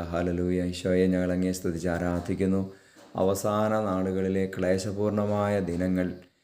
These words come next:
കർത്താവേ, തരണം ചെയ്യാനുള്ള കൃപ ഞങ്ങൾക്ക് തരണമേ എന്ന് പ്രാർത്ഥിക്കുകയാണ്. എല്ലാ തരത്തിലുള്ള ദുഷ്ടതയിൽ നിന്ന് ഞങ്ങൾ ഹൃദയങ്ങളെ കാത്തുകൊള്ളണമേ.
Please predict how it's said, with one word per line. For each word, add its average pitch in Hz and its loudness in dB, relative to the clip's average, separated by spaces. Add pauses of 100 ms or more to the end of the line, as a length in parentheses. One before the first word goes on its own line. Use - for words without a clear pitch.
(240)
കർത്താവേ, 101 4 (480)
തരണം 104 2
ചെയ്യാനുള്ള 98 0
കൃപ 98 0
ഞങ്ങൾക്ക് 92 2
തരണമേ 90 0
എന്ന് 90 -2
പ്രാർത്ഥിക്കുകയാണ്. 98 -6 (960)
എല്ലാ 104 2
തരത്തിലുള്ള 104 0
ദുഷ്ടതയിൽ 110 0
നിന്ന് 110 -2
ഞങ്ങൾ 92 -2
ഹൃദയങ്ങളെ 90 -2
കാത്തുകൊള്ളണമേ. 87 -4